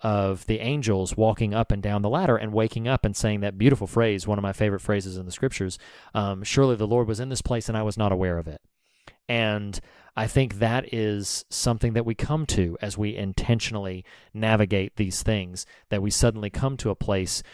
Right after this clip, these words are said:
to where our, the scales fall from our eyes and we are suddenly aware of a presence that I believe has been there all along, but we were so blind and deaf to it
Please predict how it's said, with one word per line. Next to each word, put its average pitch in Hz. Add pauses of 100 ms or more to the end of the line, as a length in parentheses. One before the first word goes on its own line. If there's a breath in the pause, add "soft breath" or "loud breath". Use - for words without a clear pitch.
(240 loud breath)
to 117
where 101 (140)
our, 107
the 107
scales 117
fall 110
from 104
our 95
eyes 113
and 101
we 98
are 95
suddenly 107
aware 104 (280 soft breath)
of 101
a 101
presence 113
that 104 (140)
I 113
believe 98
has 104
been 127
there 120
all 107
along, 110 (480 loud breath)
but 110
we 110
were 104
so 120
blind 110
and 98
deaf 131
to 95
it 92